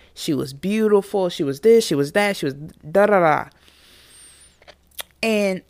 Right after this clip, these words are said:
I remember thinking, like, "Oh my God, like, I just wish I had her confidence. I wish I had this, this, and this, and this." And as I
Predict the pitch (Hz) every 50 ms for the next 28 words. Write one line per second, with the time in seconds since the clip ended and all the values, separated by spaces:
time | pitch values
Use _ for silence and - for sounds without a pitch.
0 | _ _ _ 196 214 226 220 214 214 220 220 226 214 196 - - 190 180 190 175
1 | 160 147 - - 160 170 143 135 143 - - 156 147 143 - - - - 165 170
2 | - 165 147 - _ 151 147 - - 156 147 147 - - 143 - _ - - -
3 | - - 262 262 - - 254 247 240 233 226 - - - 156 156 151 - 151 151
4 | 156 147 - - 190 185 - - 156 - 151 151 151 - - - - - 220 320
5 | 370 269 247 - - _ _ _ _ _ _ _ _ _ _ _ _ _ _ _
6 | _ _ _ _ _ _ - - - 220 202 202 208 208 208 220 202 202 202 208